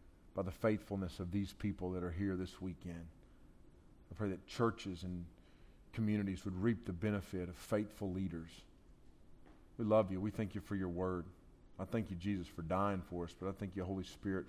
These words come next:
for, for dwelling in us and empowering our ministries. And I thank you, Heavenly Father, for adopting us as your sons and daughters and giving us an identity.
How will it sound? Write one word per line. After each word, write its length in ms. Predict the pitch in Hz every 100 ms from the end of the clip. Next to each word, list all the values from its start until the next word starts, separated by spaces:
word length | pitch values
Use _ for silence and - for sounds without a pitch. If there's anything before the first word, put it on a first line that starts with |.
| -
for, 120 | 87 - - - - - - -
for 100 | -
dwelling 400 | 95 101 98 90
in 140 | 95 92
us 120 | 90 - - - -
and 80 |
empowering 460 | 87 - 101 95 95
our 60 | 85
ministries. 520 | 92 90 - 82 82
And 100 | 95
I 40 |
thank 240 | 95 101 92
you, 80 |
Heavenly 280 | 95 92 92 -
Father, 280 | 92 90 87 82 - - - - - - - - - -
for 100 | 98
adopting 480 | 85 101 92 - 90
us 160 | 85 95
as 140 | 87
your 80 | 87
sons 360 | - 95 87
and 100 | 90
daughters 340 | 85 82 82 85
and 120 | 92 87
giving 220 | 87 90
us 140 | 82
an 80 | 90
identity. 580 | 85 80 95 87 82